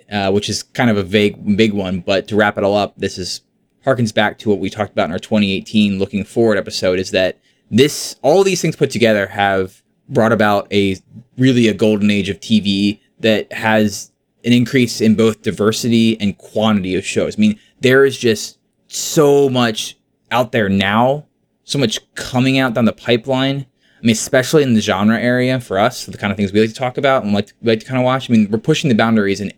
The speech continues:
every direction simultaneously. We're doing adventure shows, we're doing sci-fi shows, we're doing more speculative sci-fi shows, more goofy sci-fi shows, you know, s-, horror shows, every, every which way, anthology shows.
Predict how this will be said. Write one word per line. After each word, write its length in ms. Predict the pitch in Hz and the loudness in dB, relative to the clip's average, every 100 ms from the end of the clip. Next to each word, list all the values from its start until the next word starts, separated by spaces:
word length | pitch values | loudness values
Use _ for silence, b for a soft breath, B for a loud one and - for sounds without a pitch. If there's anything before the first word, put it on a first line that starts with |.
| - | -2
every 320 | 123 113 117 | -2 2 0
direction 440 | 110 101 98 107 | 2 0 0 -4
simultaneously. 680 | 95 98 92 - 90 - 87 | -4 -4 -4 -6 -8 -8 -8
We're 140 | 73 117 | -6 -2
doing 320 | 151 147 127 B B | 0 0 -4 B B
adventure 400 | 185 175 185 147 | 0 2 0 -2
shows, 300 | 117 110 98 | -2 0 0
we're 100 | 113 | 0
doing 200 | 131 170 | 0 2
sci-fi 480 | 175 196 160 120 107 | 2 2 0 2 -2
shows, 280 | - 107 98 | 0 0 0
we're 100 | 107 | 2
doing 380 | 127 143 143 135 b b b b _ | 2 2 -2 -8 b b b b _
more 180 | 123 143 | 0 0
speculative 580 | - - 180 156 123 | 0 -2 0 2 2
sci-fi 400 | 107 - 92 90 | 2 0 -2 -2
shows, 260 | 92 104 104 | -2 0 0
more 140 | 160 | 0
goofy 300 | 170 240 214 | 0 2 2
sci-fi 480 | 123 117 101 - 98 | 0 0 -2 -2 -4
shows, 420 | 98 107 92 98 | -2 -2 -2 0
you 60 | 110 | 2
know, 420 | 107 104 104 101 - _ _ | 2 2 0 -2 -8 _ _
s-, 120 | - | -20
horror 380 | - 143 156 135 | -4 0 4 2
shows, 600 | 127 120 107 98 98 98 85 - _ 113 - | 2 0 0 0 -4 -8 -12 -18 _ -20 -20
every, 440 | - 151 151 160 123 | 0 2 4 2 0
every 160 | 135 147 | 0 2
which 220 | 151 135 | 0 0
way, 240 | 120 107 131 | 2 2 2
anthology 420 | 135 170 143 110 | 0 0 2 0
shows. 460 | - 95 73 - | -2 -2 -2 -8